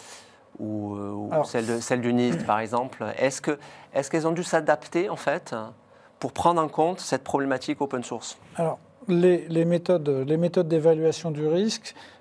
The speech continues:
Speaker 2: euh, pas nécessairement, mais en fait, là, c'est vraiment l'outillage qui doit évoluer,
Speaker 1: Mmh.
Speaker 2: puisque la, la, la question fondamentale, est, euh,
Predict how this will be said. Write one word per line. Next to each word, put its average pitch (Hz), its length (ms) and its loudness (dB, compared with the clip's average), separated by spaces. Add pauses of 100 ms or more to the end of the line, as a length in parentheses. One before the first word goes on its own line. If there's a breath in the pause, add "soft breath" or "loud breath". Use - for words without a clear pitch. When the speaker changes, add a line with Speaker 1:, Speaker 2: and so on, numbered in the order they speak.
(180)
Speaker 2:
euh, 147 400 2 (360)
pas 202 140 6
nécessairement, 170 800 0
mais 131 100 -2
en 135 80 -2
fait, - 320 -4
là, 139 300 -2
c'est 139 180 -4
vraiment 165 400 2
l'outillage 190 720 2
qui - 100 -16
doit 139 200 -2
évoluer, 135 400 0
Speaker 1:
Mmh. - 640 -14
Speaker 2:
puisque - 220 -8
la, 139 420 2
la, 135 180 0
la 139 240 0
question 165 380 0
fondamentale, 156 760 0
est, - 0 -
euh, 135 440 -2